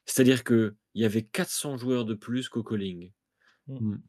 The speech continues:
Speaker 1: Et à mon avis, je pense qu'il ne pensait pas qu'il y aurait autant de gens qui voudraient faire ces
Speaker 3: Mmh.
Speaker 1: events.
Speaker 3: Je suis d'accord.
Speaker 2: C'est
Speaker 1: Et
Speaker 2: ça.
Speaker 1: je
Speaker 3: Parce que
Speaker 1: pense que du
Speaker 3: ça
Speaker 1: coup, ils ont dû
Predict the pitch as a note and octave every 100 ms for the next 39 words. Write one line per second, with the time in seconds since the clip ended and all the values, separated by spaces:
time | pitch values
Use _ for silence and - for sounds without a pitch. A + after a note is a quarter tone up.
0 | - G#2 G#2 - G#2+ A#2+ F3 E3+ A#2+ A#2
1 | B2+ - G2+ A#2 C#3 - G#2 G2+ F#2+ -
2 | E3 D#3+ C3+ - A2 - G2 F#2 F2 -
3 | B2+ A#2 A2+ G2 F#2+ F#2 G2+ A#2 - F#2+
4 | G2 F#2+ - G2 A2+ F#2 F2 F2 - -
5 | G2+ F#2+ F#2+ F#2 - - B2 G#2 - -
6 | G2+ A2+ G#2+ G2+ G#2 G#2+ A2+ G#2